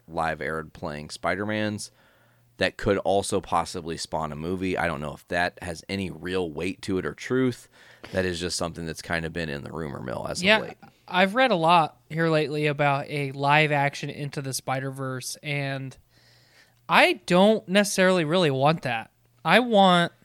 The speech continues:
Speaker 2: I want Into the Spider-Verse to stay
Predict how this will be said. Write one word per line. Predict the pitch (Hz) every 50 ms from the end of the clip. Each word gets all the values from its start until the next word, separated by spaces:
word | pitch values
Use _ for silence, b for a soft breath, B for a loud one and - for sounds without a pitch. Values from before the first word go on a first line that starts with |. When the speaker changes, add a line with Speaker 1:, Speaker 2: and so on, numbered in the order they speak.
| - _ _ _ _ _ _ _ _ _ _ _ _ _ _ _ _ _ _ -
Speaker 2:
I | 160 196
want | 226 233 262 247 220 -
Into | 190 196 208 202 -
the | 175 165
Spider-Verse | 147 - - 156 151 170 175 165 147 139 143 139 135 127 - -
to | - 147
stay | 131 - - - 143 135 135 135 135 131